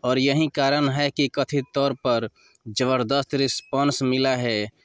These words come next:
अब रिवोल्ट ने घोषणा करते हुए बताया है कि आरवी चार सौ इलेक्ट्रिक बाइक की बुकिंग को इक्कीस अक्टूबर को दोपहर बारह बजे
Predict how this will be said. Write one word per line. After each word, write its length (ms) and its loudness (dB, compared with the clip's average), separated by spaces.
अब 200 -2
रिवोल्ट 480 0
ने 220 0
घोषणा 400 0
करते 400 -2
हुए 240 2
बताया 540 -2
है 220 -2
कि 380 -2
आरवी 340 0
चार 300 -2
सौ 200 -2
इलेक्ट्रिक 640 -2
बाइक 360 0
की 120 0
बुकिंग 520 0
को 260 0
इक्कीस 400 0
अक्टूबर 600 0
को 120 2
दोपहर 540 0
बारह 320 2
बजे 440 0